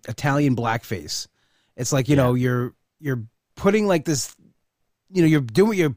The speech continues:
Speaker 1: playing this character that's not really what, if anybody else did it, you'd be like, "Oh, they're making fun of my heritage and, and who I am." And it's, it's, it's, to me, I don't know. It's just, I'm probably gonna get a lot of heat for this, but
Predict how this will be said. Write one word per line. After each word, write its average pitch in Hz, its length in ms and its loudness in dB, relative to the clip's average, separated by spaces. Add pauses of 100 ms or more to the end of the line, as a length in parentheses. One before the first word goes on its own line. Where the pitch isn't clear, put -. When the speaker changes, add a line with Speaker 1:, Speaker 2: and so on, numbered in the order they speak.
(120)
Speaker 1:
playing 226 240 -2
this 185 120 -2
character 190 360 0
that's 131 200 -6
not 160 400 0
really 147 420 -4
what, 131 260 -2
if 120 100 -8
anybody 175 320 2
else 202 220 0
did 151 140 -4
it, 143 60 -8
you'd 143 120 -6
be 143 60 -6
like, 139 100 -8
"Oh, 196 120 2
they're 143 100 0
making 135 260 -8
fun 143 240 -4
of 113 200 -6 (840)
my 123 160 0
heritage 147 400 2
and, 127 120 2
and 123 140 -2
who 139 160 0
I 123 120 0
am." 135 400 2
And 139 180 -4
it's, 139 120 -4
it's, 143 220 -4
it's, - 280 -10 (220)
to 147 100 -8
me, 247 220 0
I 151 120 2
don't 180 120 2
know. 120 120 -2
It's 117 100 -8
just, 165 200 -4 (1300)
I'm 139 120 0
probably 156 160 4
gonna 139 100 4
get 131 120 4
a - 40 0
lot 127 140 0
of 104 60 -2
heat 165 160 4
for 135 140 -2
this, 120 200 0
but - 180 -10